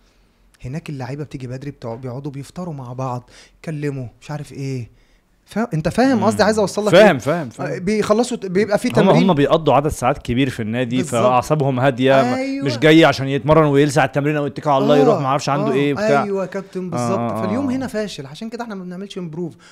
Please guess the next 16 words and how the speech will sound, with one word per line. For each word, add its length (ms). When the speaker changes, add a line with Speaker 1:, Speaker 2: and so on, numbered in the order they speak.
Speaker 1:
وفي 160
نفس 200
الوقت 260
برضو 400
ال-، 720
بعض 320
يعني 260
المدربين، 540
طبعا 260
آسف 180
في 60
الكلمة، 300
مش 240
بيطوروا 500
من 120
نفسهم. 400